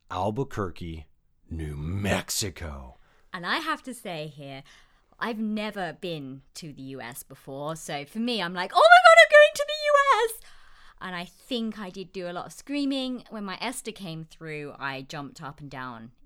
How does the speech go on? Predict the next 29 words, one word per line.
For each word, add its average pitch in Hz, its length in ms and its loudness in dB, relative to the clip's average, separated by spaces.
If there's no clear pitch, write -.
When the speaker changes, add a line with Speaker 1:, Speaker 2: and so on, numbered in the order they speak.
Speaker 2:
in 135 100 -14
excitement, 143 760 -16
Speaker 1:
Mm. 165 80 -10
Speaker 2:
um, 151 460 -12
and 170 100 -16
got, 156 260 -16
uh, 165 260 -12
very, 214 460 -10
uh, 220 240 -10
excited 254 560 -14
about 269 340 -10
going 277 440 -8
Stateside. 247 960 -10
Speaker 1:
Stateside. 76 680 -12
So 87 440 -8
it 104 60 -10
was 101 180 -10
the 95 60 -12
first - 320 -8
time 107 200 -2
for 92 180 -8
her 92 260 -2
to - 160 -8
go 85 180 -6
to 85 60 -6
the 78 100 -8
U 92 300 -4
S, 98 400 -4
and 71 320 -12